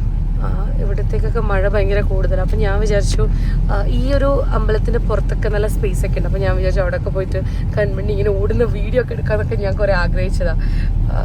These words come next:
ഈ മഴയൊക്കെ ആണെങ്കിൽ. പിന്നെ ഏറ്റവും ഇതെന്താണെന്ന് വെച്ചാൽ നമ്മൾ കുട പോലും എടുത്തിട്ടില്ല.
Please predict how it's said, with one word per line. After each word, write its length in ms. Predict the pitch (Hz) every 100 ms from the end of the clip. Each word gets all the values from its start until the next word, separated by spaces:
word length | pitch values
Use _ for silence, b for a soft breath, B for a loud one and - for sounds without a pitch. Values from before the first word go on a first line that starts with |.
| - - -
ഈ 40 | 214 196
മഴയൊക്കെ 400 | 190 208 - 208
ആണെങ്കിൽ. 260 | 185 - - - -
പിന്നെ 320 | - - - 262
ഏറ്റവും 760 | 262 220 - - - 285 285 - -
ഇതെന്താണെന്ന് 240 | 226 214
വെച്ചാൽ 200 | 214 233
നമ്മൾ 140 | - 214
കുട 280 | - 202
പോലും 280 | 202 233 247
എടുത്തിട്ടില്ല. 440 | 214 - - -